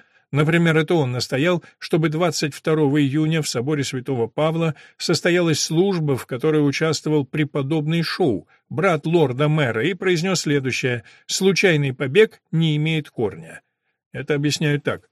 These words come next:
Эдуард и Георг рождены герцогиней Йоркской от неизвестного отца,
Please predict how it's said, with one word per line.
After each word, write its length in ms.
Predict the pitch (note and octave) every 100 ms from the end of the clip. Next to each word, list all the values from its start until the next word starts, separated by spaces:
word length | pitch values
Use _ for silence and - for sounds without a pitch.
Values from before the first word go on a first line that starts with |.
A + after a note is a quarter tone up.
| _ _ G#2
Эдуард 400 | A2 E3 G3+ G3
и 40 |
Георг 380 | E3 G3 F#3+ E3+
рождены 560 | D#3+ C#3 D3+ D#3+ F#3
герцогиней 720 | D3 D3+ C3+ - C#3+ F3+ D#3
Йоркской 600 | C3+ F3+ F#3+ - - F3+
от 140 | E3 D#3
неизвестного 680 | D#3 D3+ D#3+ E3 - D#3 D3+
отца, 360 | D#3 C3+ B2